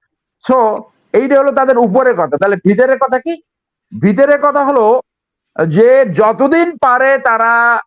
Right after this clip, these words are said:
আওয়ামী লীগকে ক্ষমতায় রাখবে। There is no election।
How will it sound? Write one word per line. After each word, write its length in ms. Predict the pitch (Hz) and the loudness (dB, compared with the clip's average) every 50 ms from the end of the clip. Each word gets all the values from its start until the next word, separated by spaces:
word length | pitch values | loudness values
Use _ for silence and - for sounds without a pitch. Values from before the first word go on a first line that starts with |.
| _ - | _ -2
আওয়ামী 320 | 165 202 220 220 233 233 | 0 0 2 2 0 0
লীগকে 300 | 233 233 233 - 226 220 | 0 0 -2 0 -2 -2
ক্ষমতায় 400 | - - - 190 208 208 220 214 | -2 -2 -4 -2 0 0 0 0
রাখবে। 440 | 220 220 202 190 202 247 269 262 - _ _ _ _ _ _ _ - 127 135 | 0 -2 -4 -2 -2 -2 -2 -2 -4 _ _ _ _ _ _ _ -10 -4 0
There 260 | 202 226 233 240 233 240 | 0 0 2 0 0 0
is 120 | 208 143 156 | -2 0 0
no 100 | 220 226 226 | 0 0 0
election। 380 | 220 214 202 - - - - | 0 -2 -4 -6 -6 -8 -8